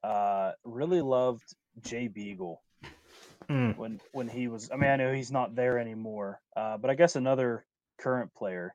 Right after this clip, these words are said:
Speaker 1: that I, I, I'm quite a fan of is, uh, I love Tommy Wilson.
Speaker 2: Yes, sir. The controversial one.
Speaker 1: Yeah.
Speaker 2: I love him.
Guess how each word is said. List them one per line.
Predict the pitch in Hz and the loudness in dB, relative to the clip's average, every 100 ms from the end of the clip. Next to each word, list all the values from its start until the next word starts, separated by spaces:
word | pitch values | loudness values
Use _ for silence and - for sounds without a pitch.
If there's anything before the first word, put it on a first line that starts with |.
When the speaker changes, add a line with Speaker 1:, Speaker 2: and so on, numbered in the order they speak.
| _ | _
Speaker 1:
that | 101 101 | -8 -4
I, | 101 95 | -2 -4
I, | 95 104 98 - | -6 -8 -10 -12
I'm | 107 | -16
quite | - 127 113 | -8 -4 -4
a | 101 | -6
fan | - 95 92 | -10 -10 -8
of | 90 87 - _ _ _ - | -8 -8 -12 _ _ _ -10
is, | - 185 - | -8 -8 -6
uh, | 87 87 87 80 | -4 -2 -2 -2
I | |
love | 101 95 - | -4 -6 -6
Tommy | 92 92 | -8 -8
Wilson. | 90 92 - 87 - _ _ _ _ _ _ _ - | -8 -8 -8 -14 -18 _ _ _ _ _ _ _ 6
Speaker 2:
Yes, | 127 110 - | 10 10 10
sir. | 143 123 117 107 - - _ - | 12 12 12 12 6 -18 _ 0
The | 123 | 6
controversial | 135 131 139 123 139 143 139 120 | 10 10 10 12 12 12 10 10
one. | 110 98 - - _ _ _ _ _ | 8 6 -2 -20 _ _ _ _ _
Speaker 1:
Yeah. | 92 92 82 - _ _ _ _ - | -6 -4 -4 -8 _ _ _ _ 2
Speaker 2:
I | 139 | 6
love | 127 123 113 | 10 10 10
him. | 120 110 104 | 8 8 4